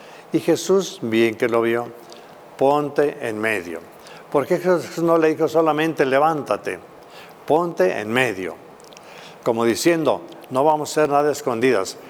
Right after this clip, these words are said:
para que quede bien claro lo que voy a hacer", ¿verdad? Que la ley por la ley mata, ¿verdad? Y que la ley de Dios viene a salvarnos, a liberarnos. Y les pregunta a la asamblea,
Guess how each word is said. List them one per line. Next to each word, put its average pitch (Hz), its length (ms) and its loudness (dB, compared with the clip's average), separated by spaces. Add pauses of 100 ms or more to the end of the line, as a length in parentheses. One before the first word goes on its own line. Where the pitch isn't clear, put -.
(120)
para 110 200 0
que 110 140 -2
quede 156 260 4
bien 165 260 0
claro 165 680 2
lo 117 200 2
que 117 100 0
voy 127 220 2
a 117 60 0
hacer", 90 300 -4 (600)
¿verdad? 82 180 -6 (640)
Que 135 140 4
la 131 160 4
ley 180 260 4
por 156 180 2
la 135 160 6
ley 220 400 2 (540)
mata, 110 480 0 (920)
¿verdad? 82 200 -10 (360)
Y 135 100 0
que 143 120 2
la 123 140 4
ley 160 180 4
de 160 160 2
Dios 151 300 2
viene 165 360 2 (220)
a 110 120 2
salvarnos, 101 760 0 (240)
a 127 100 2
liberarnos. 110 800 0 (400)
Y 151 80 4
les 165 200 4
pregunta 185 440 0
a 190 40 4
la 185 80 2
asamblea, 175 580 0